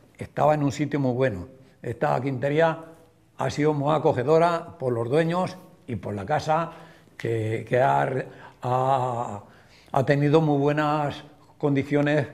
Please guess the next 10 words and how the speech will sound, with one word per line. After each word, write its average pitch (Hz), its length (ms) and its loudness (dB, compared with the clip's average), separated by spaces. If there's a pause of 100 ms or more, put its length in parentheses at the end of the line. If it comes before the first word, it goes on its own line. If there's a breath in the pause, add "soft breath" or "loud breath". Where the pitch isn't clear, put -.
(320 loud breath)
para 127 480 2
dormir 143 640 0
y 131 80 -2
para, 120 580 0
para 113 280 0
estar 123 240 -4
en 113 160 -4
ella, 107 120 -4
muy 135 200 2
cómoda. 101 440 -2